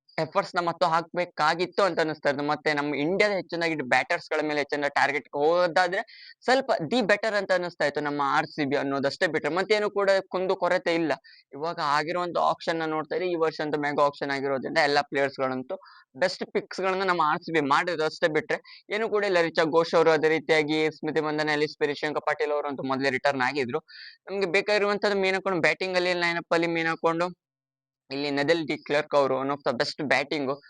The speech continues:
ಅಂದ್ರೆ ಸೋಫಿ ಡಿವೈನ್ ತರುವೆ ಮಿಡ್ಲ್ ಆರ್ಡರ್ ಅಲ್ಲಂತೂ ಸಿಕ್ಕಾಪಟ್ಟೆ ಸ್ಟ್ರೆಂತ್ ನ ಕೊಡ್ತಾರೆ. ರಿಚಾ ಘೋಷ್ ಆದ್ಮೇಲೆ ಬಂದ್ರು ಕೂಡ ತಾವು ಒಬ್ಬರೇ ನಿಂತ್ಕೊಂಡಾದ್ರೂ ತಾವು ಇಲ್ಲಿ ಬ್ಯಾಟಿಂಗ್ ನ ಆಟ ಆಡುವಂತ ಕೆಪಬಿಲಿಟಿ ಅವ್ರ ಹತ್ರ ಇರೋದು. ಗ್ರೇನ್ಯಾ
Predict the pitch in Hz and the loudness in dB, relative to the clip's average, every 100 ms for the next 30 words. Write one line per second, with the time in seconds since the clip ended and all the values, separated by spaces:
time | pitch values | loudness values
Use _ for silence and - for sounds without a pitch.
0 | - - 151 151 143 - 175 170 147 139 | -20 -10 0 2 2 0 -2 0 -2 -2
1 | 160 151 147 151 143 135 170 165 170 170 | 0 0 0 0 0 2 2 2 0 -2
2 | 160 - 180 185 180 170 170 160 156 156 | -6 -6 -2 0 0 -2 -4 -2 -2 -2
3 | 151 139 135 139 147 143 165 151 147 147 | -2 0 -2 0 0 2 2 2 0 -2
4 | 135 151 156 151 151 156 165 - - - | -2 -2 -4 -4 0 0 -2 -8 -20 -20
5 | _ 131 110 170 202 220 175 127 143 202 | _ -12 -6 0 2 2 2 -2 2 2
6 | 226 196 185 214 202 190 202 196 185 170 | 2 -2 -8 -4 2 2 0 0 2 2
7 | 175 156 147 160 175 165 151 156 156 147 | 2 0 0 0 0 0 2 0 0 -4
8 | _ 180 185 220 202 180 165 151 - 139 | _ 0 2 2 0 4 4 4 2 0
9 | 135 135 156 - - - 139 180 185 | 2 2 0 -6 -20 -6 0 2 2